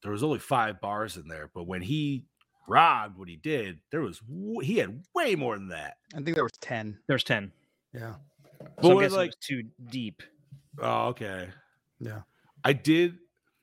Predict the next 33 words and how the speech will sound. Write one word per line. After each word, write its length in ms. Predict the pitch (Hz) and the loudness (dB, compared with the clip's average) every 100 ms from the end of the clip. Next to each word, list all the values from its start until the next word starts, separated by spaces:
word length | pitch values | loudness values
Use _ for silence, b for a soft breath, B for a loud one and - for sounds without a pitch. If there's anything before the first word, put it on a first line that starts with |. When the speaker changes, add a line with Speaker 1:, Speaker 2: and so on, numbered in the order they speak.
| _ _ _ - | _ _ _ 0
Speaker 1:
like 140 | 143 | 2
I 40 | 135 | 0
said, 280 | 135 101 | -4 -10
so 320 | 90 147 143 135 | -2 2 2 0
this 240 | 131 170 | -4 -2
movie, 300 | 202 196 185 | -4 -2 0
I 120 | 120 | 0
don't 120 | 180 | 0
know 80 | 214 | -2
what 180 | 170 156 | -2 -4
it 80 | 156 | -4
was. 240 | 131 123 | -6 -6
There 120 | 117 143 | -6 -8
was 160 | 123 | -6
moments 340 | 135 147 165 143 | -6 -4 -6 -6
where 140 | 147 | -4
it 40 | |
would 140 | 139 113 | -4 -4
bring 200 | 123 131 | -6 -6
me 180 | 131 120 | -6 -6
in, 300 | 117 113 104 b b b | -6 -8 -12 b b b
and 160 | 101 110 | -10 -2
then 160 | 123 | -2
for 140 | 127 131 | -2 -4
some 260 | - 117 | -4 -4
reason, 300 | 117 110 107 | -2 -6 -4
I 80 | 104 | -2
would 100 | 98 | -4
just 160 | 98 - | -6 -8
kinda 260 | 95 92 85 | -6 -6 -6
get 280 | 95 87 | -8 -10
bored 260 | - 82 78 | -12 -12 -12
again. 240 | 67 50 | -12 -14